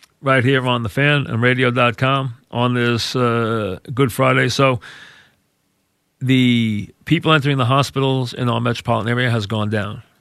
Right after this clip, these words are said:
It has gone down appreciably. So the staying at home, staying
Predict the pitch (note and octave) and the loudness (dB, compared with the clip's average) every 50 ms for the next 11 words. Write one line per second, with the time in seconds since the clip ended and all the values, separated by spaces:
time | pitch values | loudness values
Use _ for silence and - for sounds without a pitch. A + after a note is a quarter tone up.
0 | _ _ _ _ _ _ _ _ _ _ _ _ _ _ _ - A#2 A#2 A#2 A2 | _ _ _ _ _ _ _ _ _ _ _ _ _ _ _ -2 2 2 2 2
1 | G2 F#2 A2+ A2+ A2+ A2+ A2+ A#2 A2 A2 A2+ A2 G#2+ - - B2 A#2 - - G2+ | 2 0 2 2 2 2 0 0 0 0 0 -2 -4 -4 -4 -4 -4 -4 -6 -8
2 | E2 D2 C#2 - - _ _ _ _ _ _ _ _ _ _ - - - A#2+ A2+ | -10 -12 -14 -16 -18 _ _ _ _ _ _ _ _ _ _ -12 -6 -4 -2 0
3 | A2 G#2+ G#2 G#2 G2+ F2+ - - _ _ _ _ _ _ - B2 A#2 A#2+ A#2 A2+ | 0 -2 -2 -4 -6 -10 -12 -18 _ _ _ _ _ _ -8 -4 -2 0 0 0
4 | A2 G#2+ G#2 G2+ F#2+ F#2+ E2 C2+ - - - _ _ _ _ _ _ _ _ _ | 0 -2 -2 -4 -6 -6 -8 -10 -14 -16 -20 _ _ _ _ _ _ _ _ _
5 | _ _ _ _ _ _ _ _ _ _ _ - - - - - C#3+ C#3+ C#3+ C#3 | _ _ _ _ _ _ _ _ _ _ _ -16 -14 -4 0 2 4 4 4 2
6 | C#3 B2 A2+ C3 C3+ C3+ C3 C3 B2 - _ _ _ _ _ _ _ _ _ _ | 2 2 2 2 0 0 -2 -4 -6 -10 _ _ _ _ _ _ _ _ _ _
7 | _ _ _ _ _ _ _ _ _ _ _ _ _ _ _ - C3 - - - | _ _ _ _ _ _ _ _ _ _ _ _ _ _ _ -18 -14 -14 -4 0
8 | - C#3 C3+ C3 C3 C3 C3 C3 C3 B2+ B2 | 2 4 4 4 2 2 0 -2 -4 -6 -8